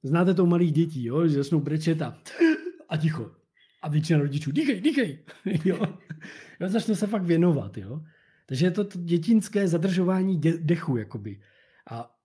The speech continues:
tohle je ta, ta strategie, technika, kterou oni vlastně používají ve formě mlčení. A mlčení je skutečně, a to teď poslouchejte, mlčení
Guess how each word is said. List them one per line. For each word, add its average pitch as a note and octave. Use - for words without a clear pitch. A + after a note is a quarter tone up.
tohle F3
je G#3
ta, G#3
ta G3
strategie, D#3
technika, D3
kterou D3+
oni D#3+
vlastně D#3+
používají D#3
ve D3
formě E3
mlčení. C#3+
A A#2+
mlčení D#3+
je B2+
skutečně, E3
a C#3+
to -
teď D#3+
poslouchejte, C#3
mlčení F3